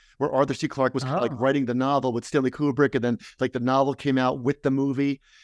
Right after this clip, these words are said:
Speaker 1: And so I
Speaker 2: Uh-huh.
Speaker 1: thought that was kind of interesting, like, like, "Oh, wow, like, th-, someone else did this besides Clarke and Kubrick."
Speaker 2: Right, right, right. No, that's, that's, that's really interesting, a really interesting parallel.
Speaker 1: So let's talk about Shigeru, or Kamiya,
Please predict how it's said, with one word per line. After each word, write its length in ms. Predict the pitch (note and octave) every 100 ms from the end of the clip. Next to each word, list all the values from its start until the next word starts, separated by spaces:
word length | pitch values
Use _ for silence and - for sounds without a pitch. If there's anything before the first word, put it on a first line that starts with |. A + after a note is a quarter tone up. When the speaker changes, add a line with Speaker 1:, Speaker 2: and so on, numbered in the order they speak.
| _ _ -
Speaker 1:
And 240 | B2 B2
so 120 | -
I 40 | C3
Speaker 2:
Uh-huh. 80 | C#3+
Speaker 1:
thought 120 | A2+
that 100 | C3+
was 80 | A2
kind 140 | C3+
of 80 | C3
interesting, 340 | C#3 A#2+ C#3
like, 200 | A#2 A2+ -
like, 200 | C3 B2
"Oh, 100 | G3+
wow, 240 | G#3+ F#3
like, 180 | B2 B2
th-, 140 | G3+ F3
someone 240 | D#3+ D#3
else 140 | D#3
did 140 | C#3+ A#2
this 120 | B2
besides 500 | B2+ - C#3 B2+ A2
Clarke 280 | - A#2+ A#2
and 100 | A2+
Kubrick." 380 | B2+ A2+ F#2+ - _ _ _ - _ _ _ _ - _ D3
Speaker 2:
Right, 360 | F3+ G#3+ D#3
right, 240 | C3+ B2+ C3
right. 280 | C#3 A#2 -
No, 140 | C#3+
that's, 240 | C#3+ - -
that's, 280 | D#3+ -
that's 220 | - E3 -
really 200 | D3+ D3
interesting, 420 | F#3 C#3+ C3 C3+
a 60 |
really 260 | C3+ E3 F3
interesting 400 | D#3+ D#3+ - C#3
parallel. 500 | D3 D3 C3 C3 - - _ - _
Speaker 1:
So 140 | F#3
let's 160 | G#3+ -
talk 200 | A#3 A3
about 200 | D#3 C3+
Shigeru, 520 | - C3 C3+ A#2 A2+ -
or 160 | - A#2+
Kamiya, 480 | - C3+ B2+ A2+